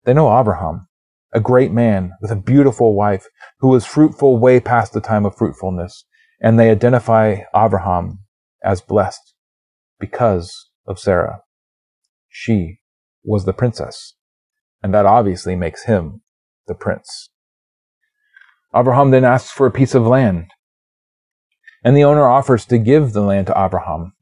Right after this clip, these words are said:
And we don't recognize it as such, but this offer contains with it some strings. In the ancient Near East, if something was given as a gift,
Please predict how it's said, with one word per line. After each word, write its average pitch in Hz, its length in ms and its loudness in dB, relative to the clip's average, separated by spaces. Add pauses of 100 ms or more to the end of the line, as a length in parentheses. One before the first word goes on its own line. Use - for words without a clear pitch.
And 123 160 0
we 147 80 4
don't 170 180 2
recognize 107 500 -2
it 92 60 -2
as 80 140 -6
such, 87 240 -6
but 101 100 -4
this 104 200 -6
offer 110 340 0
contains 113 520 -2
with 113 240 0
it - 200 -6
some 110 280 -2
strings. 107 640 -6 (720)
In 131 80 2
the 127 80 6
ancient 131 240 2
Near 123 240 4
East, 135 240 2
if 120 80 0
something 123 320 0
was 113 160 2
given 113 360 2
as 113 160 4
a 113 60 2
gift, 104 380 -2